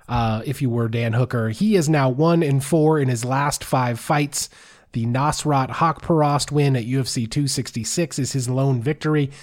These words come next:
in that stretch. Look, man, leading up to this Arnold Allen fights, fight, he has lost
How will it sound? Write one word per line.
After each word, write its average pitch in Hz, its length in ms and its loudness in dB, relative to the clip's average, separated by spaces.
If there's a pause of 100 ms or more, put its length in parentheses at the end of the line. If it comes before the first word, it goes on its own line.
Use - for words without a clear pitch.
(200)
in 165 220 4
that 143 220 0
stretch. 151 480 0 (200)
Look, 190 240 4
man, 160 260 4 (1040)
leading 196 300 4
up 214 140 2
to 202 100 4
this 165 200 4
Arnold 156 340 4
Allen 165 300 4
fights, 135 440 0 (180)
fight, 147 300 0
he 190 220 2
has 151 120 4
lost 151 540 2